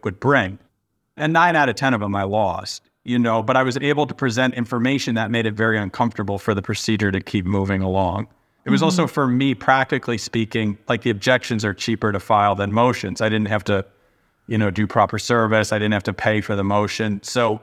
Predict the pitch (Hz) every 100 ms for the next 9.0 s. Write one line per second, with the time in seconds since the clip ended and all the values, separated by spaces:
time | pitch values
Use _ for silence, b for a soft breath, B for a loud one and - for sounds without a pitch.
0 | - - 170 175 135 - 110 - 120 110
1 | - 113 104 98 107 107 107 101 98 98
2 | 95 - 107 - 95 92 92 - _ _
3 | _ - 127 135 139 123 110 98 123 123
4 | - 110 104 98 95 - - - 113 110
5 | 104 107 92 101 101 95 92 - 92 -
6 | 104 95 - 98 - 101 98 95 98 95
7 | - 92 90 95 90 90 90 90 90 -
8 | _ - 104 92 - 101 95 92 -